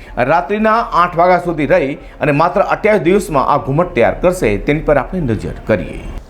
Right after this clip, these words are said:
ભગવાન જગન્નાથની રથયાત્રામાં ભગવાન બિરાજમાન થાય તેની ઉપર મોટો ઘુમટ બનાવવામાં આવે છે.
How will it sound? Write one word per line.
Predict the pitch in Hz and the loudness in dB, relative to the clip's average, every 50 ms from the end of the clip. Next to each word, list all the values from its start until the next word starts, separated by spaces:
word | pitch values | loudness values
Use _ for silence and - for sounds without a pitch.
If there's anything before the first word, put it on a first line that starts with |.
| 82 76 | -6 -4
ભગવાન | 90 120 120 135 139 147 156 165 185 208 214 160 | -2 -2 0 0 0 2 2 0 0 -2 -4 -6
જગન્નાથની | 110 143 135 131 151 151 156 160 170 170 175 - 220 208 | -8 -8 -6 -4 -4 -4 -2 -2 -2 -4 -4 -4 -6 -4
રથયાત્રામાં | 151 147 143 - 139 117 107 101 110 - 131 135 139 143 147 147 - - | -4 -4 -4 -6 -6 -4 -4 -4 -4 -2 -4 -4 -2 -2 -2 -2 -2 -4
ભગવાન | 110 107 107 127 139 143 151 156 131 | -8 -8 -4 -2 -2 -2 -2 -4 -4
બિરાજમાન | 117 113 113 117 113 113 123 135 135 120 | -4 -2 0 -2 -2 -2 -4 -4 -4 -4
થાય | - 127 131 139 147 147 | -6 -6 -4 -4 -4 -4
તેની | - 135 113 101 107 | -4 -6 -6 -6 -8
ઉપર | 113 113 - 127 123 117 | -10 -6 -4 -2 -2 -2
મોટો | 113 110 123 143 143 - 160 156 131 | -2 -4 -4 -6 -4 -2 -2 -2 -2
ઘુમટ | - - 117 123 143 160 180 135 | -4 -10 -12 -6 -4 -4 -4 -2
બનાવવામાં | 110 117 113 110 101 - - 95 | -2 -4 -4 -4 -4 -4 -4 -6
આવે | 92 87 80 | -6 -6 -8
છે. | - - - | -14 -16 -20